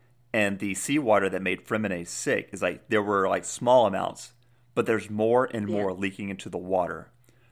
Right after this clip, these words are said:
Speaker 1: So basically, we are in an underwater building, and we are surrounded by toxic water, and t-,
Speaker 2: Yeah.
Speaker 1: from which, like, we pretty much cannot escape. And he's like,
Speaker 2: I
Speaker 1: "I don't
Speaker 2: thought
Speaker 1: know how long this is going to last." And they're like, "Well, what are we going to do about it?"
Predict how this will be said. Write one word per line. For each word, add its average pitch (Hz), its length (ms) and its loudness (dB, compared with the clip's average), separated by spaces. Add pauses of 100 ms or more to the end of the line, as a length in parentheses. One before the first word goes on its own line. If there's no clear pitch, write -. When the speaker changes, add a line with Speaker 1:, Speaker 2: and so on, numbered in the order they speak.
Speaker 1:
So - 200 -2
basically, 113 540 0
we 107 220 -2
are 131 120 2
in 117 140 -2
an 101 220 -4
underwater 110 880 0 (440)
building, 92 480 0 (460)
and 104 160 2
we 104 120 2
are 95 60 2
surrounded 95 520 0
by 87 120 0
toxic 90 520 -8
water, 87 440 -10 (800)
and 95 260 -6
t-, 170 140 -8
Speaker 2:
Yeah. 147 60 -6
Speaker 1:
from 95 180 0
which, 98 220 -2
like, 85 240 -2
we 98 160 -4
pretty - 380 -6
much 101 220 -6
cannot 92 340 -6
escape. - 500 -12 (760)
And 95 300 -4
he's 98 200 -10
like, 92 120 -2
Speaker 2:
I 233 240 4
Speaker 1:
"I 107 40 6
don't 127 160 -2
Speaker 2:
thought - 60 -10
Speaker 1:
know 110 160 4
how 113 220 6
long 104 320 4
this 95 180 -4
is 107 80 -12
going 104 260 -4
to 101 100 -6
last." 92 600 -2 (640)
And 107 140 -4
they're 104 80 2
like, 101 240 4
"Well, 113 220 2
what 120 240 2
are 147 40 -2
we 123 120 0
going 110 220 -2
to 92 80 -6
do 135 180 -2
about 95 320 -2
it?" - 120 -14